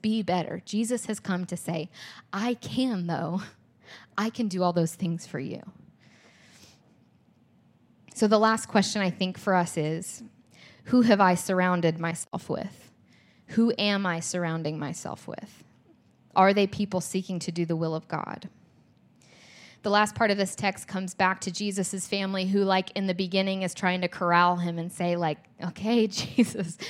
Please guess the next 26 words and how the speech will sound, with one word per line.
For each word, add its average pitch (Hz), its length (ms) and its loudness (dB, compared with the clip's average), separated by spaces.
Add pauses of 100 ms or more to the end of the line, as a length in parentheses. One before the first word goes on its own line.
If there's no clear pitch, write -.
(360)
you're, 196 400 6
um, 165 460 0
you're 180 140 0
putting 202 240 0
yourself 180 260 2
out 180 160 4
there 190 100 2
in 170 60 0
a 170 60 0
way 175 160 2
that 160 100 -2
makes 160 180 -6
us 165 100 -8
uncomfortable. 175 600 -2
We're 160 140 2
worried 160 240 2
about 190 180 2
you. 214 160 0
We'd 170 140 4
really 165 200 4
like 160 180 0
for - 120 -10
you 170 100 -2
to 160 80 -2
come 156 240 -4
home." 170 500 -2